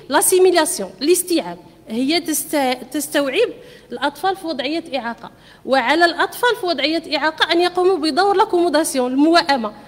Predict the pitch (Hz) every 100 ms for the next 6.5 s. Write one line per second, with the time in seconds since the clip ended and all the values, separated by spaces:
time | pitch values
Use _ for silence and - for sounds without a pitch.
0 | - - 220 254 311 381 370 - - 311
1 | 392 403 - 262 277 339 320 320 294 285
2 | 285 262 262 269 226 269 285 427 381 330
3 | 330 339 - - 370 339 226 196 240 440
4 | - - - - 311 359 285 311 311 311
5 | 294 294 277 277 302 403 311 302 - 262
6 | 381 349 302 294 370